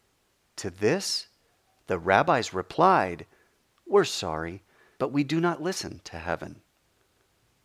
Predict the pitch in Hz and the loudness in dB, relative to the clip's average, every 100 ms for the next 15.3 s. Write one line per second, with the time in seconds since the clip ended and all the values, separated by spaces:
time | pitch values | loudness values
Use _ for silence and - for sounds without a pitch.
0 | _ - - - 240 247 254 185 - 175 | _ -16 2 10 12 12 8 6 2 0
1 | 160 180 135 67 - _ _ _ _ _ | 2 2 2 0 -10 _ _ _ _ _
2 | _ _ _ - 147 214 190 196 165 127 | _ _ _ 0 2 6 10 12 10 6
3 | 185 220 269 262 - 120 95 - 123 117 | 10 12 10 8 2 -2 -6 0 0 4
4 | 127 107 143 165 - 117 143 101 73 82 | 2 4 2 2 0 -2 0 -2 -4 -14
5 | - _ _ - 165 208 285 220 262 143 | -20 _ _ 0 8 12 12 10 8 4
6 | 117 104 - 123 - 127 107 87 - 143 | 2 0 0 0 2 -2 -2 -8 -4 -2
7 | 156 98 80 - - _ - _ - - | -2 -4 -12 -14 -20 _ -20 _ 0 0
8 | - - 185 247 277 247 226 147 143 135 | 6 10 12 12 10 10 8 8 4 4
9 | 135 120 95 - - 160 131 92 - - | 0 -4 -8 -8 -2 -2 -2 -8 -20 -20
10 | _ - 156 123 135 139 156 185 214 233 | _ 4 4 6 0 4 6 6 4 -2
11 | 226 _ _ 151 131 127 127 113 110 104 | -6 _ _ 2 4 6 4 2 0 -2
12 | 98 - - _ _ _ _ - 113 151 | -6 -10 -20 _ _ _ _ -14 6 8
13 | 262 294 294 226 156 143 147 120 143 135 | 8 6 8 10 12 10 6 4 6 6
14 | 120 123 156 196 247 240 - 226 185 - | 4 4 4 6 4 2 4 4 4 0
15 | - 156 - | -4 -10 -18